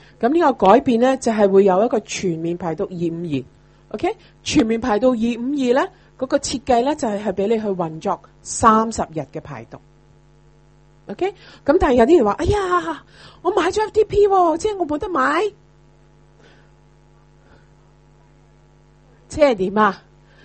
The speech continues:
即係解呢，我哋會有兩個 pack 啊，一模一樣嘅。一個呢，就係F T P全面排毒，俾邊個㗎？新朋友。幫佢去做幾多日㗎？三十日。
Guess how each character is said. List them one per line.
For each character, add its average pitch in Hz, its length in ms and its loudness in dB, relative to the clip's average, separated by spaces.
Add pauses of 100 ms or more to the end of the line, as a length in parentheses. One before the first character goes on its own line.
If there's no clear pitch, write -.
(220)
即 370 140 -2
係 226 180 0
解 214 140 0
呢， 302 280 -2
我 247 100 -8
哋 240 120 -8
會 226 100 -4
有 226 120 2
兩 190 260 0
個 196 100 -6
pack - 380 -12
啊， 151 160 -20 (640)
一 254 100 0 (100)
模 170 180 -8
一 190 80 -4
樣 175 400 -6
嘅。 147 120 -14 (360)
一 294 140 2
個 262 220 0
呢， 269 160 -2 (180)
就 214 100 -16
係 185 100 -18
F 233 200 -12
T 240 140 -16
P 226 320 -10 (880)
全 196 140 -12
面 180 80 -6
排 175 180 -8
毒， 175 200 -8 (180)
俾 226 120 0
邊 339 180 0
個 311 100 6 (160)
㗎？ 214 160 4 (280)
新 320 320 -4
朋 226 200 -8
友。 165 360 -2 (1000)
幫 339 200 2
佢 277 240 0
去 233 80 0
做 214 160 -2
幾 269 160 2
多 294 100 2
日 320 80 2
㗎？ 220 420 4 (260)
三 247 260 -18
十 - 100 -18 (100)
日。 180 80 -12